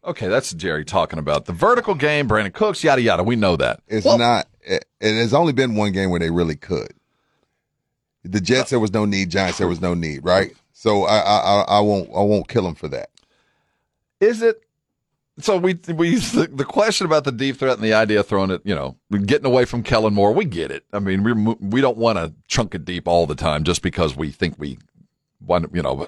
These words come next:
Speaker 1: a chunk play. But at the same time, what did we hear post game? We heard it from Dak immediately after the game,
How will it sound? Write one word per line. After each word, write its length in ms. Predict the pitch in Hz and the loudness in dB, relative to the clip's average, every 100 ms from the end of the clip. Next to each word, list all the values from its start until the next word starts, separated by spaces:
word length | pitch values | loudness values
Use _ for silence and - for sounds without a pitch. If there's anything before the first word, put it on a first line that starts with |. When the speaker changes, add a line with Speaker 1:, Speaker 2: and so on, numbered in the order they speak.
| - | -8
Speaker 1:
a 60 | |
chunk 360 | 95 - 113 - | -2 -2 -2 -6
play. 200 | 85 - - _ _ _ _ | -10 -10 -14 _ _ _ _
But 120 | 190 | 0
at 80 | 233 | 0
the 60 | 180 | -2
same 360 | - 277 285 | 0 0 0
time, 300 | 214 233 196 | 0 0 2
what 140 | 170 285 | 2 0
did 140 | 359 | 2
we 120 | 311 | 2
hear 200 | 233 233 | 4 2
post 400 | 208 - 175 180 | 2 0 0 -2
game? 360 | - 165 175 170 _ _ _ _ _ | -6 -8 -10 -14 _ _ _ _ _
We 100 | 127 | -2
heard 160 | 143 175 | 0 0
it 100 | 151 | -2
from 460 | - 143 120 110 98 | -2 0 0 -2 -2
Dak 380 | 123 156 185 - | 2 2 0 -2
immediately 640 | 123 127 170 160 117 95 | -2 0 0 0 0 0
after 280 | 82 80 82 | 0 0 -2
the 100 | 71 | -6
game, 420 | - 67 60 65 | -4 -6 -6 -10